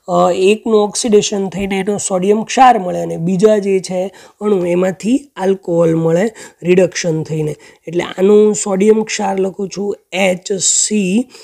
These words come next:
અ, ઓ, ડબલ બોન્ડ ઓ અને એન એ. આ માઇનસ અને આ પ્લસ, બરાબર? અને બીજો મોલિક્યુલ જે આપણને મળવાનો છે એ અહીંયા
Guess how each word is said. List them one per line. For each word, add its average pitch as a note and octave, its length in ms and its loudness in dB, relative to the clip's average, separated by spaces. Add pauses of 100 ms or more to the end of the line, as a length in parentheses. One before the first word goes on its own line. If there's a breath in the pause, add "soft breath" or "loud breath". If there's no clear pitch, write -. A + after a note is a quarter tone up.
(340 loud breath)
અ, F3+ 40 -6 (400)
ઓ, A3 400 6 (1000)
ડબલ G3+ 340 2
બોન્ડ F#3+ 280 -2 (160)
ઓ G#3+ 280 4 (400)
અને A3 320 -4
એન F#3 300 -6 (140)
એ. E3 200 -2 (440 loud breath)
આ F3 280 -2 (340)
માઇનસ G3 680 0
અને E3 300 -8
આ E3 340 -10 (340)
પ્લસ, D3 440 -4
બરાબર? G#3 300 0 (420 soft breath)
અને F#3 160 0
બીજો E3+ 440 6
મોલિક્યુલ A3 640 0
જે G3+ 160 -2
આપણને G3+ 400 -4
મળવાનો G3 640 2
છે D#3+ 280 -6 (400 loud breath)
એ G#3 280 2
અહીંયા G3+ 720 -4